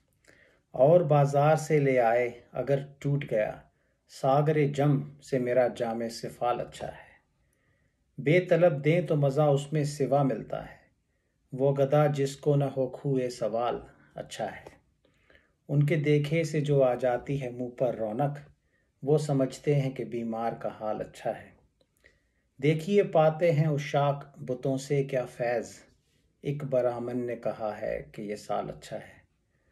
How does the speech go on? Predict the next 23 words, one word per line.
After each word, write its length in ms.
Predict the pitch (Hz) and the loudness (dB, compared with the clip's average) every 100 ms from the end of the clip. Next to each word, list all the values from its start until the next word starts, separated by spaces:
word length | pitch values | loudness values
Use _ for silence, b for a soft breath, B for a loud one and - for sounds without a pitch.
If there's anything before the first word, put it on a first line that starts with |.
| _ _ _ _ - | _ _ _ _ 0
हम 160 | 165 | 2
सुखन 420 | 170 180 - 190 175 | 2 0 0 -2 -4
तेशा 520 | - 147 147 175 170 | 2 2 2 2 2
ने 160 | 165 | 0
किया 400 | 156 151 139 147 | -2 -2 2 2
फरह-, 580 | 147 135 123 - - _ - - 220 - - | 2 2 0 -2 -20 _ -20 -20 -20 -12 0
तेशा 340 | 139 135 165 | 0 2 0
ने 140 | 170 147 | 2 2
फरहाद 680 | - 127 117 120 135 139 - | 2 2 2 0 0 0 -2
को 80 | 131 | -4
शीरीं 420 | - 123 131 143 | -2 -2 0 0
से 160 | 131 | -2
किया, 440 | - 101 113 - - _ _ _ _ _ - | -8 -4 -4 -4 -12 _ _ _ _ _ -6
जिस 320 | 143 147 - | -2 0 4
तरह 280 | 156 165 160 156 - _ _ _ _ _ - | 4 6 2 -2 -16 _ _ _ _ _ 0
का 500 | 143 151 - - _ _ _ _ _ _ _ _ _ - | 4 4 2 -8 _ _ _ _ _ _ _ _ _ -10
कि 160 | 180 156 | -8 -4
किसी 420 | 156 - 180 175 | -4 -2 0 2
में 160 | 156 | 2
हो 420 | 147 139 135 - - | 2 0 -2 -6 -8
कमाल 340 | 123 120 117 | -4 -4 -4
अच्छा 300 | 104 - - | -4 -8 -10
है। 400 | 101 - - - | -10 -12 -18 -20